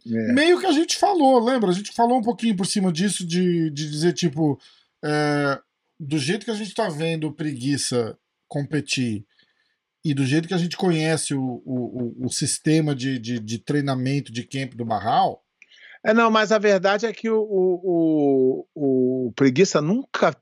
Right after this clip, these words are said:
Speaker 1: treinou com o Barral diretamente. Ele ia lá pra
Speaker 2: Hum.
Speaker 1: fazer a finalização. As últimas
Speaker 2: Hum.
Speaker 1: semanas, e pro Barral tava de boa, ele não era aluno do Barral.
Speaker 2: Aham.
Speaker 1: O Barral dava uma força pra ele, parceiro de equipe, mas não,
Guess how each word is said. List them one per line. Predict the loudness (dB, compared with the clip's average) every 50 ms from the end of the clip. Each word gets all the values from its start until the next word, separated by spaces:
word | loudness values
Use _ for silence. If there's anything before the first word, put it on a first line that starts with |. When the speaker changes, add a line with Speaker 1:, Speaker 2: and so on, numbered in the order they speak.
| _
Speaker 1:
treinou | 0 0 2 2 0 -2 -2 -2 -2 -2 -4 -6 -12 _
com | -4 -4 -2 -2 -2 -4
o | -2
Barral | 0 0 0 0 0 -2 -2 -2 -2 -6 -10
diretamente. | -4 -2 0 0 0 0 -2 -2 -2 -2 -2 -4 -6 -6 -4
Ele | 0 2
ia | 4 4 4
lá | 4 2 0
pra | 0 -4
Speaker 2:
Hum. | -6 -6
Speaker 1:
fazer | -4 -2 -2
a | -4
finalização. | -2 -4 -4 -4 -2 -2 -2 -4 -4 -6 -4 -2 0 0 0 0 2 0 0 0 -2 -6 _ -20 -20 -12 _
As | -2 -2 -2 -2
últimas | -6 -6 -2 -2 -2 -2 0
Speaker 2:
Hum. |
Speaker 1:
semanas, | -2 -2 0 0 0 0
e | 0
pro | 0 2
Barral | 2 2 2 2 2 0 0
tava | -2 -4 -2 -2 -2
de | -2 -2
boa, | 2 4 6 6 6
ele | 4 2
não | 0 0
era | 0 0 2 2
aluno | 0 0 0 -2 -4 -4 -4 -4 -4
do | -2
Barral. | 0 2 2 2 2 0 -2 -2 -6 _ _ -20 -20 -20 _ _ _ -6
Speaker 2:
Aham. | -2 0 2 2 2 2 2
Speaker 1:
O | 2
Barral | 2 2 2 0 2
dava | 2 2 0 0
uma | -2 -4
força | -2 -2 -2 -2 -2 0
pra | 0 0 2
ele, | 2 2 2 2 2 2 2 2 0
parceiro | 0 -4 -4 -2 0 -2 -2 0
de | 0 -2
equipe, | -4 -2 -2 -2 -2 -2 -2 -2
mas | 0 0 2 2 0
não, | 0 0 0 0 0 -2 -4